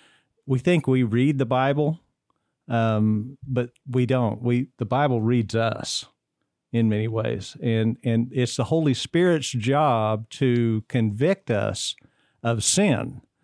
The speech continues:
Uh, and so when, like Phil's talking about, you come up to, to Romans one eighteen and following, and, <clears throat> you know, th-, there's just so much, uh, debate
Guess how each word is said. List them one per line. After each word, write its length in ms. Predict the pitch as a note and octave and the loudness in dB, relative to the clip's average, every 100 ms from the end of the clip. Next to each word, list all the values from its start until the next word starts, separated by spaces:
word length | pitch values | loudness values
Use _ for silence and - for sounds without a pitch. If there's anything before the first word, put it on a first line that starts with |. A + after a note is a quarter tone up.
| _ _ _ _ _ | _ _ _ _ _
Uh, 320 | C3 B2+ B2 B2 | 0 2 2 2
and 160 | C3 A#2 | 0 2
so 180 | C#3+ | 2
when, 300 | B2 A#2+ A#2 | 2 2 0
like 320 | B2 A#2 B2 - | 0 -2 -2 0
Phil's 280 | C#3+ A#2+ | 0 0
talking 360 | - D#3 F3 D#3 | 0 0 2 2
about, 400 | A#2 A#2 A#2 A#2+ | 2 2 2 2
you 160 | B2 A2+ | 0 0
come 300 | - C3+ B2+ | 2 2 2
up 200 | B2 - | 0 -2
to, 260 | A2+ G#2+ G#2 - | 0 0 -2 -4
to 100 | A#2 | -2
Romans 420 | A2+ B2 B2 G#2+ | 0 2 2 0
one 240 | A#2 B2 B2 | 0 0 2
eighteen 600 | B2+ B2 B2 A#2 A2 G2+ _ | 0 -2 0 2 2 0 _
and 200 | B2+ G#2+ | 0 0
following, 800 | - C3+ E3+ C3 A2 A2 A#2 A2+ - - - - _ _ | 0 0 2 2 2 0 0 -2 -12 -20 -20 -20 _ _
and, 540 | B2 A#2+ B2 A#2+ C#3+ - _ _ _ _ _ - | -2 2 2 0 -2 -8 _ _ _ _ _ -2
<clears throat> 0 | E3+ C3+ C3+ - _ | 0 2 0 -2 _
you 160 | F#3+ D3 | 0 2
know, 260 | B2 A#2+ C#3 | 2 2 -2
th-, 260 | C#3+ C#3+ | -4 -2
there's 300 | C#3 B2+ A#2 | 0 0 0
just 260 | C#3+ C#3 - | -2 -2 0
so 180 | F3 F#3+ | 2 2
much, 440 | D3 B2 - - | 4 2 0 -2
uh, 220 | B2 A2 | 0 0
debate 680 | G2 A#2+ G#2 C3+ D3 A#2 - | 0 -4 0 2 2 0 -4